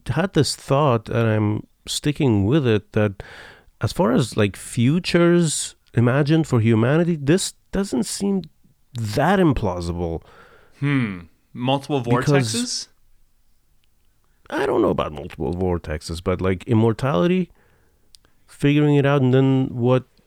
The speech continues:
Speaker 1: what may result from it. Like, I don't think immortality is that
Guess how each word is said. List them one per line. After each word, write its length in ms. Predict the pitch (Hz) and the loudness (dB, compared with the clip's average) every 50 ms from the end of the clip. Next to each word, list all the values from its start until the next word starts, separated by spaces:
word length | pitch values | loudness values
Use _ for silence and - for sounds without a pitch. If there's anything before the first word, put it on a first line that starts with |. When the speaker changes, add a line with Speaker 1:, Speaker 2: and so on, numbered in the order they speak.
| - _ _ _ _ _ _ _ _ _ - | -20 _ _ _ _ _ _ _ _ _ -8
Speaker 1:
what 300 | 117 113 120 123 123 117 | -4 -2 0 0 0 2
may 180 | 123 123 117 | 2 2 4
result 420 | 107 104 107 95 101 117 113 135 - | 4 2 2 2 2 2 2 2 2
from 200 | - 156 151 156 | 2 2 2 2
it. 100 | 151 139 | 2 0
Like, 140 | 135 127 - | 0 -2 -2
I 120 | - 131 | -2 0
don't 240 | 151 175 185 170 - | 0 0 0 -2 -4
think 440 | - - - 156 156 160 143 - - | -6 -6 -4 -2 0 -2 -2 -4 -6
immortality 680 | - - 117 113 113 113 - - 135 139 139 139 127 120 | -2 0 2 2 2 0 -2 -2 -2 0 0 0 0 0
is 160 | 110 101 92 | -2 -2 -4
that 680 | 98 95 90 98 113 110 110 113 117 113 - - - | -8 -6 -4 -2 0 0 0 0 -2 -2 -6 -10 -20